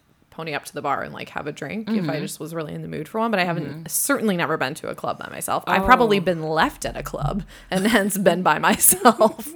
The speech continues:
Speaker 1: <laughs> a few times, but, or, like, "Oh, you guys are at that club? I thought you were here." You know, there's been some confusion surrounding my
Speaker 2: Oh.
Speaker 1: soloness, but I feel like this is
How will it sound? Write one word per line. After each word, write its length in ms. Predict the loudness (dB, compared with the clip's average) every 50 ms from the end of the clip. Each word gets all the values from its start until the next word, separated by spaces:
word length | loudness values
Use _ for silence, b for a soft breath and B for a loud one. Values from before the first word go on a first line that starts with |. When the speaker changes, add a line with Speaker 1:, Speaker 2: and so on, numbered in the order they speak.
| -14 -14 -14
Speaker 1:
<laughs> 200 | -14 -10 -2 4
a 160 | 4 4 4
few 180 | 4 0 -2 -2
times, 600 | 0 0 0 0 0 0 -2 -2 -2 -2 -4 -6 B B B B B B -4
but, 400 | 0 2 2 2 2 0 0 0
or, 100 | 0 0
like, 220 | 2 0 0 0 0
"Oh, 120 | 0 2 2
you 100 | 2 2
guys 200 | 2 2 2 2
are 60 | 2
at 120 | 0 0
that 160 | -2 -4 -4 -2
club? 160 | -4 -4 -4
I 60 | -2
thought 160 | -2 -2 -2
you 80 | -2 -2
were 80 | -2
here." 180 | -2 -4 -6 -4
You 160 | 2 2 2 2
know, 280 | 2 0 -2 -4 -4 -2
there's 160 | -2 -2 2
been 220 | 2 2 2 2
some 160 | 0 -2 -2
confusion 760 | -2 -4 -4 0 2 4 4 4 4 2 -2 -2 -4 -8 -6
surrounding 420 | -4 -2 -2 0 0 0 0 -2 -2
my 240 | -2 -2 -2 -2 -2
Speaker 2:
Oh. 40 | -2
Speaker 1:
soloness, 580 | -2 -2 -2 -2 -2 -4 -4 -4 -4 -4 -2
but 140 | -2 0 0
I 120 | 0 0
feel 160 | 0 0 2 2
like 200 | 2 0 -2 -12
this 380 | -12 -8 -2 2 2 2 2 0
is 240 | -4 -4 -4 -6